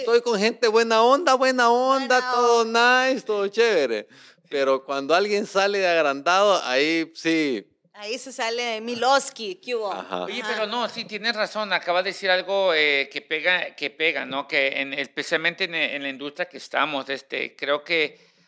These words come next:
Speaker 3: hay mucha gente que tiene mucho ego y a veces también uno tiene el ego, que cuando uno, eh, es mejor que tú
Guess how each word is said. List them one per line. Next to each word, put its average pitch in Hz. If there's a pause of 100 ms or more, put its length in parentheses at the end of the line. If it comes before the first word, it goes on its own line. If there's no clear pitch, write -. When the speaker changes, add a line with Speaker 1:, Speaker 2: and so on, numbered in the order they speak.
Speaker 3:
hay 151
mucha 175
gente 175
que 151
tiene 151
mucho 147
ego 151
y 143
a 139
veces 147
también 139
uno 175
tiene 151
el 139
ego, 151
que 139
cuando 139
uno, 165 (380)
eh, 139 (580)
es 170
mejor 185
que 147
tú 180